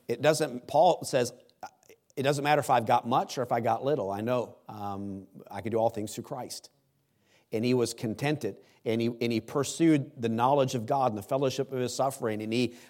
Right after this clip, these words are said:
uh, and he was pressing towards the mark, and, uh, and he was in jail. I mean, there was mountaintops, there was valleys, and, and shipwrecks, and,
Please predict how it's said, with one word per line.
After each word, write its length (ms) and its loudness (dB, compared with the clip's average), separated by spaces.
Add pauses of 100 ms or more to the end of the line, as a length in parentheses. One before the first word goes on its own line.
uh, 240 4
and 180 4
he 80 2
was 180 0
pressing 400 0
towards 320 0
the 80 -2
mark, 420 2
and, 120 0 (260)
uh, 280 0
and 320 0
he 120 2
was 200 4
in 180 0
jail. 600 8
I 60 -10
mean, 120 0
there 100 4
was 100 -2
mountaintops, 720 2
there 120 -2
was 160 -6
valleys, 640 2
and, 280 -8
and 360 -6
shipwrecks, 720 0
and, 180 0